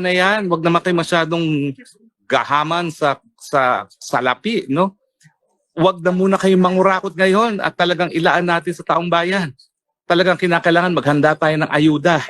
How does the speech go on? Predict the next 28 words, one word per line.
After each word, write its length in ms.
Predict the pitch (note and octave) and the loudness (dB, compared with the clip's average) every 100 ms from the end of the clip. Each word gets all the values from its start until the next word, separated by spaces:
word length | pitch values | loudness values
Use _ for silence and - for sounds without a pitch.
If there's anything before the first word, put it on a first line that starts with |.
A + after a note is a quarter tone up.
| - _ _ - | -14 _ _ 0
Dahil 240 | C#3 D#3+ | 0 2
pag 160 | D#3+ C3 | 0 -2
tumaas 360 | C#3+ D3+ G#3 G3 | 0 2 0 -2
ang 120 | E3 | -2
presyo 280 | D3 C#3+ D#3 | -2 0 0
ng, 200 | C3+ C3 | 0 2
ah, 280 | B2 A#2+ A2+ | 2 2 0
langis, 440 | G#2+ A2+ F#3+ A3 | 0 2 2 2
tataas 360 | - C#3 C3+ B2 | 0 -2 -2 -4
ang 80 | B2+ | -4
presyo 280 | B2+ A#2 C3 | -2 -2 -2
ng 120 | G#2 | -2
lahat, 360 | G2 F#2 F#3+ G3+ _ _ F#3 | -2 0 -2 -4 _ _ -6
maraming 440 | A#2+ C#3 C#3 C3+ | -2 0 0 -2
negosyo 400 | B2 A#2+ A#2+ D3 | 2 2 2 0
na 120 | A#2+ | -2
temporarily 760 | B2+ A2+ A#2+ A#2 A#2 B2 C3 C3 | 0 -2 0 0 0 0 0 0
na 360 | A#2 A2 G2+ - _ - | 2 2 0 -4 _ -6
magsasarado, 800 | A2 B2+ A#2+ B2+ C3+ F3+ F3+ F#3+ | -4 -2 -2 -2 -2 -2 0 0
maraming 360 | E3+ B2 B2+ B2 | 0 0 0 0
mawawalan 440 | A#2+ A2 A2+ G#2+ | 2 2 2 0
ng 180 | G#2+ G2 F#2+ | -2 -4 -6
trabaho, 560 | - A2+ E3+ G3 F#3+ F#3 _ - | -4 -2 0 0 -2 -4 _ -8
tataas 400 | E3+ D#3 D#3 B2+ | -4 -2 -4 -4
ang 120 | B2 A#2 | -4 -2
presyo 280 | A2+ B2+ | -2 0
ng 80 | A2+ G#2 | -2 -2
bilihin. 480 | A2+ D3 F#3+ F#3+ | 2 4 4 2